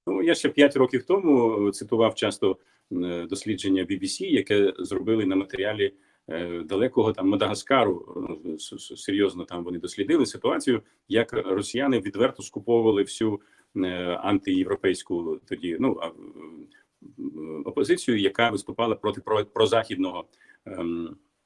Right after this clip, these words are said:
е, кандидата і практично не ховаючись завозили туди,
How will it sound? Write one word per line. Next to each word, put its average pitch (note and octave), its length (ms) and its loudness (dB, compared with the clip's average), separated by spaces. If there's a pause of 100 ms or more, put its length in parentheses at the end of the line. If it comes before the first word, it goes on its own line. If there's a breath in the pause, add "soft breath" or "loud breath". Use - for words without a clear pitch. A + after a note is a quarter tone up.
(560)
е, G2+ 220 -4
кандидата G#2 640 2
і A2 140 0
практично A2 460 -2
не A2+ 100 4
ховаючись B2+ 720 0
завозили A2 500 2
туди, G2+ 320 -2